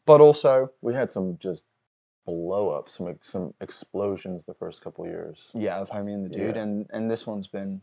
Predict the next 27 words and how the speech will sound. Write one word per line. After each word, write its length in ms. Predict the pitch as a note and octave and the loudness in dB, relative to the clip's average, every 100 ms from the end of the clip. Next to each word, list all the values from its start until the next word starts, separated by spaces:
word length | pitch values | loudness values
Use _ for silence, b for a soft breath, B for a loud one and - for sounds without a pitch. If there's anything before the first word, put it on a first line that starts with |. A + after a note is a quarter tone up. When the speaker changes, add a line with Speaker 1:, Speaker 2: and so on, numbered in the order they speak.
| - | -14
Speaker 2:
This 140 | B2 | -10
one's 180 | C3 A2+ | -8 -8
been 360 | - G2+ G2 G2 _ - | -6 -4 -4 -8 _ -8
less 200 | A2+ G2+ | -8 -8
so. 140 | - | -10
I 40 | G2 | -6
mean, 160 | G2 | -4
there, 100 | A2 A2 | -4 -6
Speaker 1:
Yeah. 40 | |
Speaker 2:
there's 180 | A#2+ A2+ | -8 -10
still 180 | - B2+ | -4 -6
stuff, 200 | - - | -2 4
Speaker 1:
A-, 80 | F#3 | 4
Speaker 2:
but 100 | - | 4
Speaker 1:
April 340 | F#3 F3+ A#2+ G#2 | 0 2 -2 -2
was 180 | F#2 | -6
rough 240 | G2 E2+ - | -8 -10 -12
this 180 | - - | -20 -18
year. 200 | - _ _ C3+ | -18 _ _ -8
April 240 | C#3+ A#2 | -6 -6
was 140 | G2 F2+ | -6 -10
rough 200 | E2 - | -14 -14
this 180 | - - | -18 -18
year. 140 | - - | -10 -6
Speaker 2:
April 240 | A2+ A2+ | -4 -2
wasn't 360 | A2 G2 F#2+ | -2 -4 -6
Speaker 1:
A-, 100 | F#2 | -4